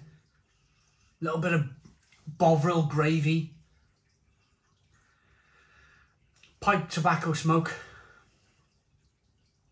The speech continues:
bitter dark chocolate,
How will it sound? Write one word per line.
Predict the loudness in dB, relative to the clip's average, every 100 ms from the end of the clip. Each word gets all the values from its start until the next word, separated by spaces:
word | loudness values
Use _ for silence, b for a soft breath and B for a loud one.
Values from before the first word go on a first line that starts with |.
| _ _ _ _ _ _ _ _ _ _
bitter | 0 0 0
dark | 2 2 0
chocolate, | -2 -2 -2 -2 -4